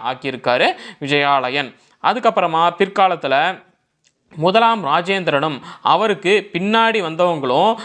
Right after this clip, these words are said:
புதிதாக நிர்மாணிக்கப்பட்ட கங்கை கொண்ட சோழபுரத்தை தலைநகராக கொண்டு சோழ பேரரசை ஆட்சி செஞ்சனர்.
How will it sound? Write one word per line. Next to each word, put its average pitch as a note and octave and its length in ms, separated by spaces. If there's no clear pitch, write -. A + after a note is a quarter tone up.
புதிதாக A3+ 840
நிர்மாணிக்கப்பட்ட F#3 1000
கங்கை F3 340
கொண்ட F3+ 220
சோழபுரத்தை E3+ 760
தலைநகராக E3+ 640
கொண்டு D3 360
சோழ A3+ 300
பேரரசை F3+ 760
ஆட்சி C3+ 440
செஞ்சனர். B2 520